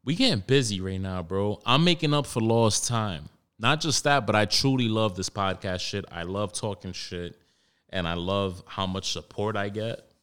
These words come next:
And it's gonna be a ride, bro. It's going to be a ride. It always is. I always appreciate the support.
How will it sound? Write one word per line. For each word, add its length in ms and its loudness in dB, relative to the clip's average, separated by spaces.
And 840 -2
it's 200 4
gonna 220 6
be 140 2
a 80 0
ride, 340 0
bro. 240 4
It's 300 0
going 360 4
to 140 -2
be 140 -2
a 60 2
ride. 420 2
It 100 0
always 380 2
is. 360 4
I 220 0
always 460 2
appreciate 540 -4
the 100 -6
support. 680 -4